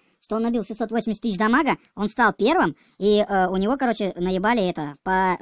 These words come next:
кубкам, по этому рейтингу. У него сделали минус девять рейтинга. Реально скриншот? Я хз, что у него там, может, что-то другое у него. С-, с-, э, этот, фотошоп. Ну, реально такая хрень, залупа, да есть такая. Вот. И, э, все вы, наверное, знаете, что сто пятьдесят В П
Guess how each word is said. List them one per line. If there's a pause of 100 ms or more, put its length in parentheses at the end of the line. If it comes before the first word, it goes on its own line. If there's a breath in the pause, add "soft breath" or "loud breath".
кубкам,
по
этому
рейтингу.
У
него
сделали
минус
девять
рейтинга.
Реально
скриншот? (300 soft breath)
Я
хз,
что
у
него
там,
может,
что-то (420)
другое
у
него. (440)
С-,
с-,
э,
этот,
фотошоп.
Ну,
реально
такая
хрень,
залупа,
да
есть
такая. (580)
Вот. (120)
И,
э, (220)
все
вы,
наверное,
знаете,
что
сто
пятьдесят
В
П